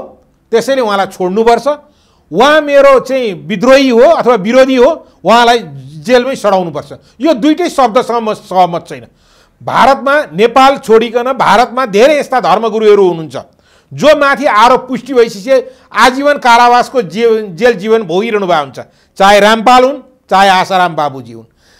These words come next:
तपाईँलाई यही सन्दर्भमा भन्छु, हामीहरूको सनातनी हिन्दूहरूको सबैभन्दा माथिल्लो दर्जामा रहने काञ्ची कामपीठका शङ्कराचार्यलाई पनि यस्तो आरोप लागेको थियो।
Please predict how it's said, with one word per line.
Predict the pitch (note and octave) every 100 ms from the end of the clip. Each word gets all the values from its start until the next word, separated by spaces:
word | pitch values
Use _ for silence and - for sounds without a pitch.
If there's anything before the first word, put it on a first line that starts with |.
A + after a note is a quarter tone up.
| _ _ -
तपाईँलाई | A#3 C#4+ D4+
यही | C4 E4
सन्दर्भमा | - D4 C#4+ C#4 C4+
भन्छु, | A#3 A3+ C#4
हामीहरूको | F#3 G3+ C#4 C#4+
सनातनी | - C4 C4 C4+ C#4
हिन्दूहरूको | A3 A3+ B3+ A#3+ A#3 E3+ C#3+ - _ _ _
सबैभन्दा | - B3+ D4 F#4 D#4 D4+ D4+ G3+
माथिल्लो | E3 D#3 D#3 B3 - F4 F4
दर्जामा | D#4+ C4+ B3+ B3+ B3+
रहने | A3 G#3 A#3+ C#4 C4+ _ _ _ -
काञ्ची | A#3+ C#4+ C4+ F4
कामपीठका | D#4+ C#4+ D4 C#4+ C#4 C4+ C#4+ C4+
शङ्कराचार्यलाई | - C4 C4 C#4+ C#4 C4+ B3 B3+ B3 B3+
पनि | B3+
यस्तो | A3+ B3
आरोप | G#3 G#3 G3+ G3 G3
लागेको | E3 E3 D3
थियो। | C3